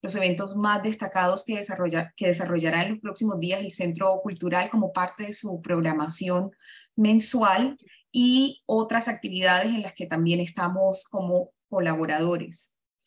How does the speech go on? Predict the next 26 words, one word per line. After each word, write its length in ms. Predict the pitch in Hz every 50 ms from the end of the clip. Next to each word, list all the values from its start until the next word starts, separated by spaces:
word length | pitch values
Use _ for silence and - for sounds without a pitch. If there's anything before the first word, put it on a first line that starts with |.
| - - - _ _
Eh, 800 | - 214 196 196 185 185 180 180 175 180 180 175 180 180 180 175
para 180 | - 190 185 180
quienes 280 | - 185 180 180 - -
se 80 | 180
encuentren 540 | 170 165 165 196 190 190 196 233 247 262 262
en 120 | 247 220
Miami 520 | 202 180 175 175 165 180 185 190 220 220 220
este 180 | 214 - 226
fin 160 | 220 226 214 214
de 100 | 220 214
semana, 680 | - 220 190 180 175 175 185 180 196 208 233 285 - -
este 640 | - 190 - - - 220 202 196 196 190 - - _
sábado 760 | - - - - - 254 233 233 254 254 254 254 254 254 254 214
veintinueve 480 | 220 208 - - 180 175 180 180 190
de 80 | 196 202
octubre, 560 | - - - - 262 262 269 302 311 330 320 - - - - - - _ _
tendremos 840 | - 196 190 180 185 185 190 185 196 196 202 202 202 202 202 - -
Microtheater 840 | 196 185 180 170 170 165 170 165 - - 185 180 185 185 185 196 185
on 220 | 175 170 170 165
Tour 300 | - 226 240 277 330 320
en 140 | 294 233 208
la 120 | 180 175
sede 340 | 175 - - 190 185 190 196
del 340 | 190 185 180 170 165 165 165 -
Cubic 320 | - 185 180 180 180 165 -
Center. 640 | - - 208 185 185 180 170 175 220 262 269